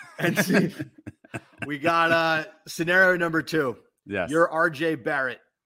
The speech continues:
Speaker 1: I'm a reporter. Okay, here we go.
Speaker 2: Mm-hmm.
Speaker 1: R J, why are you good some games and bad others? Can't you just be good all the time?
Speaker 2: Why don't you ask my fucking coach?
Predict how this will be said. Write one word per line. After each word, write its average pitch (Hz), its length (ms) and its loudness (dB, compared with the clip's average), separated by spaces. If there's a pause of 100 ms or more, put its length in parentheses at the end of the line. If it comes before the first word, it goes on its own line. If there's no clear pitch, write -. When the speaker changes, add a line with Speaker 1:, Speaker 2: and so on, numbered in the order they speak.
(160)
Speaker 1:
I'm 156 200 -4
a 165 40 -4
reporter. 139 640 -4 (280)
Okay, 127 180 -12
here 123 140 -10
we 120 80 -14
go. 110 160 -14 (340)
Speaker 2:
Mm-hmm. 120 200 -6 (760)
Speaker 1:
R 185 160 2
J, 147 260 -4 (720)
why 147 180 -6
are 208 100 -2
you 196 160 -4
good 151 340 -2
some 160 280 -4
games 113 380 -10
and 113 140 -18
bad 131 260 -6
others? 113 460 -10 (140)
Can't 170 220 -2
you 185 80 -6
just 160 160 -8
be 160 100 -4
good 139 220 0
all 135 120 -2
the 160 80 -8
time? 196 340 -8 (3000)
Speaker 2:
Why 98 100 -10
don't 107 120 -8
you 120 80 -4
ask 104 140 -2
my 85 80 -6
fucking 90 420 -4
coach? 82 460 -10